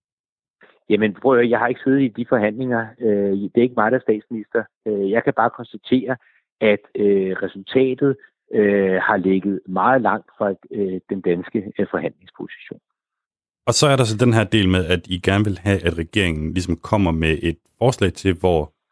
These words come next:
Speaker 2: pengene skal, skal findes henne. Det vil så sige, at i, i Venstre, der vil jeg så gerne have, at Danmark inden forhandlingerne, øh, ligesom går ud og melder ud, at vi har allerede fundet pengene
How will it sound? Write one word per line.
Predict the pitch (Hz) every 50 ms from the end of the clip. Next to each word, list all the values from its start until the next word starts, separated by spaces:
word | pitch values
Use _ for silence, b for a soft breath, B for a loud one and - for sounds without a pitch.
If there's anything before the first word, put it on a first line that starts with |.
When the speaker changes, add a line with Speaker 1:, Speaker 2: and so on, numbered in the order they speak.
| _ _ _ _ _ _ _ -
Speaker 2:
pengene | 101 98 101 208 196
skal, | - - - 90 82 80 78 78 78 78 76
skal | - - - -
findes | - 82 82 80 -
henne. | - 69 71 73 _ _ _ _ _ _ _ _ _ _ _ _ _ _ _ _ -
Det | 135
vil | 131 120
så | - 120
sige, | 110 - - 131 127 123 - 104
at | 98 87 - _ -
i, | 104 101 101 -
i | 98 95
Venstre, | 120 147 - - 113
der | 117
vil | 110 104
jeg | 98
så | - 95
gerne | 104 104 98
have, | 101 107 90
at | 87 -
Danmark | 101 104 110 117 110 - _ _ _ -
inden | 123 135 151 160 156
forhandlingerne, | - - 98 110 101 92 87 85 80 78 78 - _ _ _ _ - 92
øh, | 90 87 87 87 85
ligesom | 87 95 107 110 101
går | - 104
ud | 101 113 117 107
og | 95
melder | 90 85 82 85
ud, | 82 110 147 160 - - _ _ _ _ _ _ _ _ _ _ -
at | - 110 101 90 - - - - - _ _ -
vi | 95 110
har | 107 110 113
allerede | 101 95 90 92 92
fundet | - - 101 101 - -
pengene | - 95 101 101 98 90